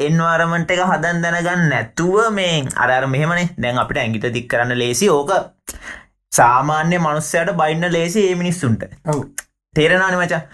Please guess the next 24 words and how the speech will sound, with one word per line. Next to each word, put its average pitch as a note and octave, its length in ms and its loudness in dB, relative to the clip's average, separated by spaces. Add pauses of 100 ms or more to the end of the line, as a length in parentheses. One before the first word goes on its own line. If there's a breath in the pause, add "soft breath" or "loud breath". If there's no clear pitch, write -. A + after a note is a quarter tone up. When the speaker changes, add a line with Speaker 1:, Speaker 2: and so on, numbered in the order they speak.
(140)
Speaker 1:
මුන් C#3+ 200 0
රට C3+ 240 2
වෙනුවෙන් C3+ 400 -2
එන්නේ B2+ 260 -2
නෑ. B2 520 0
ඒ B2 160 0
පැත්තකට B2+ 640 -2
වෙලා B2 280 2
ඉන්නවා. A#2+ 460 0
Twitter C#3 340 -2
පණිවිඩයක් B2+ 500 -2
දාලා B2+ 320 2
මහත්මාවරුන් B2 1080 0
ඉන්නවා B2 400 0
වගේ C3+ 220 -2
සීන් C#3+ 300 -2
එකකට E3 540 -2
ගෙන D#3+ 220 2
බයින්න E3+ 300 2
ලේසි. E3+ 340 0 (340 loud breath)
සහ D#3 380 2
ඔය C#3 180 0 (200)
දැන් A#2+ 300 -4 (140)
අපි C3+ 300 0